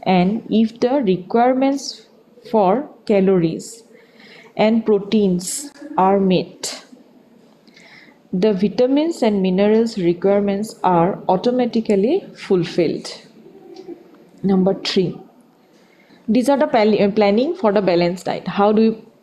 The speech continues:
plan the diet to be balanced? Okay. Economic status of the individual. That is also very important.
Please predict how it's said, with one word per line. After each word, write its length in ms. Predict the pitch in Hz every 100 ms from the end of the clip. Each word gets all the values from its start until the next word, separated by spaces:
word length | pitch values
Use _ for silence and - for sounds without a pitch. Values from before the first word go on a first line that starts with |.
| _
plan 380 | - 185 180 285 -
the 100 | -
diet 320 | 175 165 180 262 - _ _ _ _ _ _ _ _ - - - - - - - 285 - - 285
to 100 | 196
be 340 | 180 247 - -
balanced? 800 | 165 190 180 165 - - - - _ _
Okay. 240 | - 165 - - _ _ _ _ _ _ _ - _ _ _ _ _ - - -
Economic 640 | - 233 247 254 330 - - - - -
status 480 | - 226 220 226
of 140 | 220 185
the 80 | 208
individual. 840 | 190 175 175 175 - 101 - 190 - _
That 180 | - 196
is 100 | 220
also 240 | 214 208 208
very 260 | 196 190
important. 560 | 190 175 - - -